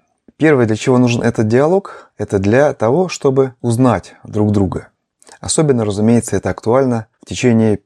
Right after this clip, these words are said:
первых лет вашей совместной жизни. Во-первых, мужчины и женщины вообще разные, и им не так-то просто понять друг друга. Во-вторых,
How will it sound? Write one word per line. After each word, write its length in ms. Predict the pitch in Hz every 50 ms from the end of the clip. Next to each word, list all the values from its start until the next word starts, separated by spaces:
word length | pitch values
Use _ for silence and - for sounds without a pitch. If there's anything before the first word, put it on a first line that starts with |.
| _ _
первых 440 | - 123 120 107 104 98 95 - -
лет 360 | 104 120 127 127 - - - -
вашей 380 | - 95 92 104 104 - 113
совместной 500 | - - 101 98 101 101 95 - 107 101
жизни. 420 | 95 98 95 90 80 82 76 - _ _ _ _ _ _ _ _ _ _ _ _ _
Во-первых, 420 | - 107 - 175 175 156 117 - -
мужчины 420 | 95 98 - - - 156 135 113
и 40 | 92
женщины 480 | 87 110 120 117 117 - - 98 92 92
вообще 320 | 101 101 - - - 113
разные, 640 | 92 95 101 92 87 82 85 80 78 73 - _ _ _ _ _ _ _ _
и 380 | 190 220 104 101 101 - - _ -
им 180 | 113 113 107 107
не 80 | 110
так-то 260 | - - 135 - - 95
просто 280 | - 113 107 - -
понять 320 | - - 101 101 98 90 87
друг 160 | 95 95 98
друга. 340 | 95 92 87 85 82 - - _ _ _ _ _ _ _ _ -
Во-вторых, 540 | - - - 135 165 170 - - - -